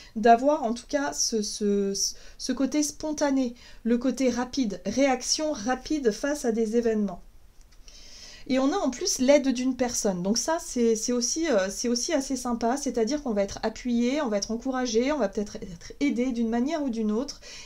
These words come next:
Et c'est ce qui va nous permettre peut-être de gagner du temps ou d'être plus rapide que les autres et de pouvoir saisir la chan-, notre chance au bon moment. Donc là, il va falloir être très réactif. Il va falloir peut-être effectivement,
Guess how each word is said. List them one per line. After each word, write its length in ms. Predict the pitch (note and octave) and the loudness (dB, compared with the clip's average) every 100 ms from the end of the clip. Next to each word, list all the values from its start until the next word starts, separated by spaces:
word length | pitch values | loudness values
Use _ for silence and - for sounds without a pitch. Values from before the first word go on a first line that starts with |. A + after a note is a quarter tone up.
| - | -2
Et 100 | C4+ | 0
c'est 180 | C#4 C#4 | 2 -2
ce 100 | - | -2
qui 120 | D4 | 0
va 260 | D4 D#4 - - | 2 2 -2 -2
nous 160 | C#4+ | -2
permettre 380 | C#4+ B3 B3 D4+ | 0 2 2 0
peut-être 320 | B3+ A#3+ C4+ | -2 0 2
de 80 | A3+ | 2
gagner 340 | G#3 A#3+ C#4+ C#4 | 4 4 2 -2
du 200 | A#3+ - | -4 -2
temps 280 | A#3+ C4 - - - | -2 -2 -6 -18 -2
ou 120 | A#3+ | 0
d'être 220 | B3+ C4 | 2 0
plus 200 | - F#4+ | -4 -4
rapide 400 | E4 D4 D4 C#4+ | 0 0 0 0
que 80 | - | 0
les 260 | C4 A#3 A3+ | 2 2 2
autres 220 | D4+ - | 0 0
et 80 | B3 | -2
de 100 | A3 | -2
pouvoir 340 | G#3+ B3 D4+ | -2 0 0
saisir 340 | - A#3 C4 A#3 | 0 0 0 2
la 100 | G#3 | 2
chan-, 240 | - C4+ | 0 0
notre 300 | A3+ A3+ A#3+ | 0 0 0
chance 340 | A3+ D#4+ E4 | 0 -2 -2
au 60 | C4 | -4
bon 160 | A3+ B3 | -2 0
moment. 360 | A#3+ G3 E3 - - - - - - - | 0 0 -4 -14 -20 -20 -20 -18 -8 0
Donc 160 | A3+ | 2
là, 60 | F4+ G#4+ | 4 4
il 60 | |
va 100 | C4+ | 4
falloir 260 | B3 B3+ C4 | 2 2 2
être 120 | B3 | 0
très 160 | - B3 | -2 0
réactif. 560 | A3+ G#3+ - F4 - | 0 0 -4 -4 -2
Il 40 | A#3 | -2
va 120 | G#3+ | 0
falloir 260 | A3+ B3+ | 0 -2
peut-être 380 | C4+ G#3+ C#4 C#4+ | -2 -4 -4 -6
effectivement, 580 | G#3+ G#3 - A#3 F4 | -8 -6 -4 -4 -4